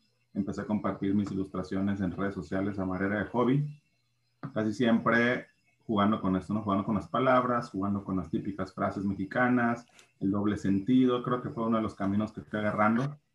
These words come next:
y los que me ayudó a posicionarme en su momento. Y pues bueno, ese es el camino que he seguido y como a, a lo largo que he ido creciendo,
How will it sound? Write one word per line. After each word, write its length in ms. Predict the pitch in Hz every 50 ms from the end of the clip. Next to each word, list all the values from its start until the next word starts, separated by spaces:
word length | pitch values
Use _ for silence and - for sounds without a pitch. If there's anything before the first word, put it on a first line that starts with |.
| _ _
y 60 | 104
los 180 | 101 104 98 -
que 160 | - - 95
me 100 | 92 92
ayudó 160 | 95 95 98
a 60 | 101
posicionarme 520 | 113 110 - - - - 95 95 98 110 107
en 40 |
su 80 | 104 104
momento. 480 | 95 95 95 101 107 117 120 143 147 147 - - - _ _ _ _ _ _ _
Y 440 | _ 117 113 120 120 123 123 123 123 123
pues 300 | 120 98 92 - - - -
bueno, 200 | 104 104 98 98 - _
ese 60 | 98
es 100 | 95 98
el 220 | 110 110 98 95
camino 340 | - - 95 98 101 104 107
que 100 | - -
he 40 | -
seguido 480 | - - 117 117 117 120 131 127 - - _ _
y 400 | - 135 147 156 156 147 147 -
como 640 | - _ 113 107 107 101 101 98 95 95 95 92 92
a, 180 | 95 - 104 101
a 200 | 95 104 104 101
lo 180 | 104 101 98 98
largo 300 | 101 104 110 123 127 127
que 100 | - 113
he 20 |
ido 160 | 110 120 123
creciendo, 680 | 123 113 95 - - 110 101 101 107 110 - 127 135 -